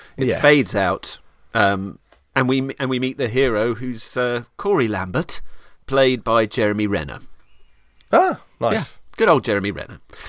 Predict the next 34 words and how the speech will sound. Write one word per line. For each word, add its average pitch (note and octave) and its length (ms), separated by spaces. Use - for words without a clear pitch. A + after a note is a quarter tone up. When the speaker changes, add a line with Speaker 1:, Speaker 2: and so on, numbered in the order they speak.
Speaker 2:
Yeah, G#3 200
Speaker 1:
And C#3+ 100
Speaker 2:
I - 20
don't, - 160
Speaker 1:
he's F#3+ 140
Speaker 2:
I've F4+ 160
never F#4+ 180
really D4+ 140
loved D#3+ 320
him, F2+ 100
but A2 140
I C#3 40
like C#3+ 280
him. - 100
Speaker 1:
Well, A3+ 240
I, A3 240
I G#3 40
was, G#3+ 160
I A#3+ 180
first G3+ 380
knew G3 140
him F3 120
in, F3+ 200
um, F3+ 340
t-, - 140
I F3+ 200
first - 440
came G#3 220
across - 320
him A#2 120
in D#3 140
twenty-eight E3 800
Weeks F#3 380
Later. F#2+ 420